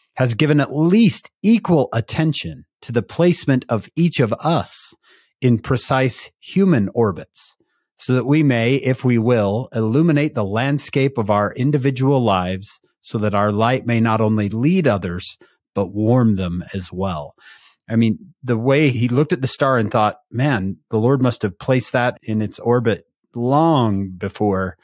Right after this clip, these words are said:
it happened." He's saying the Lord does that with each of us in our lives, places us in our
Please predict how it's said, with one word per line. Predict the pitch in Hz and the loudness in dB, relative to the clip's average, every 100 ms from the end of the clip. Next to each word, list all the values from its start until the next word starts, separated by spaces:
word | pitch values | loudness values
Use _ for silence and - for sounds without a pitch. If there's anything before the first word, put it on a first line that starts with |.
| _ _ _ - | _ _ _ -12
it | 82 | -4
happened." | 127 131 98 92 90 - _ _ _ | -2 -2 -2 -4 -6 -12 _ _ _
He's | - 113 | -10 -4
saying | 131 117 110 104 95 | 0 2 0 -2 -4
the | 123 | 0
Lord | 131 147 127 | 4 2 2
does | 131 110 | 0 0
that | 120 113 | 0 0
with | 113 107 | -4 -4
each | 127 113 | -4 -2
of | 120 | 0
us | 127 113 120 | 2 0 -2
in | |
our | 110 123 113 | 0 2 2
lives, | 90 76 82 - | 0 -4 -12 -10
places | - 135 123 120 | -4 -2 0 0
us | 117 - | 0 -2
in | 104 | -2
our | 101 92 | -2 -4